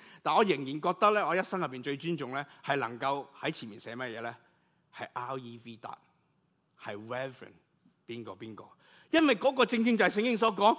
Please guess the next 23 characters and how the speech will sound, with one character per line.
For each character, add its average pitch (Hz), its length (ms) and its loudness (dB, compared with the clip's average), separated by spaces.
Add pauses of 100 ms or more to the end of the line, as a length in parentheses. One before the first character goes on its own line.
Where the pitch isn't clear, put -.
(140)
神 196 400 4
嘅 254 100 8
僕 196 280 2
人 160 240 2
啊。 160 300 2 (800)
嗱， 180 200 2
呢 247 80 -2
個 262 60 0
title 226 420 2
啊， 135 320 0
就 151 140 -4
形 139 180 -6
容 131 160 -6
嗰 180 80 -2
個 214 60 4
人 175 120 2
係 160 140 -2
邊 175 180 -2
個， 143 220 -6 (220)
所 285 180 2
以 240 120 -2 (680)
基 269 240 2
督 269 160 2